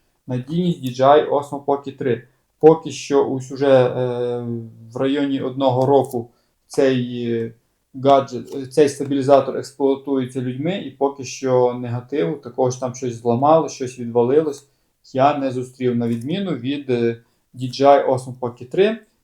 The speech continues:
про недоліки якого я, звичайно ж, розповів у відео попередньому, на якій є посилання ось тут вверху. Така моя думка щодо D J I Osmo Pocket три. І ось чому саме я обрав Hohem iSteady V три.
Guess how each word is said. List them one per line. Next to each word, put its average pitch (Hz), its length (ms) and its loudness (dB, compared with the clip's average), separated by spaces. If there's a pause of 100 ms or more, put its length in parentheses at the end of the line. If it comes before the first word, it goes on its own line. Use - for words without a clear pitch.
про 131 420 2
недоліки 127 640 0
якого 170 420 -2
я, 131 200 -4
звичайно 120 400 -4
ж, 117 100 -8
розповів 143 600 -6
у 131 180 -4
відео 185 640 0 (260)
попередньому, 143 760 0
на 127 160 -8
якій 135 380 -8
є 131 240 -4
посилання 156 880 -2
ось 143 280 -4
тут 123 360 -8
вверху. 120 540 -8
Така 151 280 4
моя 135 260 -2
думка 127 440 -2
щодо 131 340 -6
D 120 100 -8
J 123 180 -6
I 127 220 4
Osmo 127 360 -4
Pocket 123 360 -6
три. 214 340 2 (220)
І 139 100 0
ось 139 260 0
чому 135 300 -6
саме 180 360 2
я 135 200 0
обрав 170 500 2 (560)
Hohem 196 440 4
iSteady 156 920 0
V 139 180 -4
три. 120 260 -4